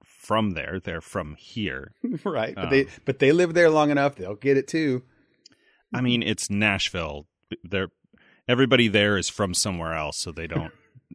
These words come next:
Speaker 2: <laughs>
Speaker 1: half of them don't have accents anyway.
Speaker 2: I don't know. I th-, I always think
Speaker 1: But
Speaker 2: Nashville as being, like, the south of the, that and Georgia, Atlanta. Well, no, I guess take it back.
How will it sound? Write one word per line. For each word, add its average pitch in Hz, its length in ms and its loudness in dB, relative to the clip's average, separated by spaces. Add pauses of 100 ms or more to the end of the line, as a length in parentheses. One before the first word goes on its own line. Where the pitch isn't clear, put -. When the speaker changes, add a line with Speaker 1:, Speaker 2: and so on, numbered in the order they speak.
(200)
Speaker 2:
<laughs> - 640 -20
Speaker 1:
half 107 300 0
of 98 80 -4
them 85 260 -4
don't 78 200 -8
have 78 140 -8
accents 76 600 -14 (200)
anyway. 78 420 -16 (640)
Speaker 2:
I 151 60 -18
don't 220 80 -10
know. 139 180 -10
I 185 40 -12
th-, - 100 -12
I - 20 -8
always 185 220 -6
think 139 140 -8
Speaker 1:
But 101 40 -12
Speaker 2:
Nashville 104 440 -8
as 95 80 -10
being, 104 220 -10
like, 98 200 -14
the 92 100 -14
south 117 500 -8
of 98 140 -14
the, 95 160 -16 (220)
that 107 280 -8
and 95 120 -14
Georgia, 104 420 -8
Atlanta. 95 460 -10 (100)
Well, 123 100 -6
no, 113 140 -2 (140)
I 131 60 -6
guess 139 200 0
take 139 200 0
it - 20 0
back. 117 240 2